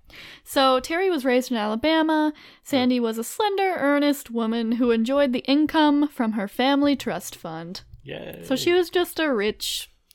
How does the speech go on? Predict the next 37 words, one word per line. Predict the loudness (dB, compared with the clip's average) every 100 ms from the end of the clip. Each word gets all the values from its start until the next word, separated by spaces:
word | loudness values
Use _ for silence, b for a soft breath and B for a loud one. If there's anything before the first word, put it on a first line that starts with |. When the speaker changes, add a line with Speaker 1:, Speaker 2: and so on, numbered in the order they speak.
| -20
Speaker 1:
white | -16 -8 -4 -2 -2
lady | 0 0 0 -2
Speaker 2:
Yeah. | -2
Speaker 1:
who | -2
was | -4 -6 -8 -12 -14 -16 B B B B B B B B B
trying | -2 2 4 2
to | 0
find | -2 -2 -2 -2
some | -4
spiritual | -4 -2 -2 -2 -6 -4
guidance | 0 2 2 2 0 -2 -4 -4
and | -2
was | -2 -6
just | -10 -4
very | -2
lost. | -2 -4 -8 -8 -10 -12 -12 -12 B B
And | 0 2
then | 0
she | -4
found | -4 -2 -4
Terry | 0 2 2 2 2 0
and | -2 -4
really | -4 -2 -2 -2
just | -4 -6 -6 -10 -18 _ -16
jumped | -6 -4 -4 -4
into | -6 -6 -8
this. | -8 -6 -8 -10 -12 -14 -14
Speaker 2:
Okay. | -14 -10 -10 -12 _ B B B
Speaker 1:
Yes. | -18 -18 -20 -20 B B B
So | -2 0
despite | 2 2 0
her | -2
financial | -4 -2 0 0 -2 -4
advantages | -4 -4 -4 -4 -4 -4 -4
and | -4 -4 -6
considerable | -2 -2 0 0 2 2 0
intelligence, | -2 -2 -2 -2 -2 -6 -8 -14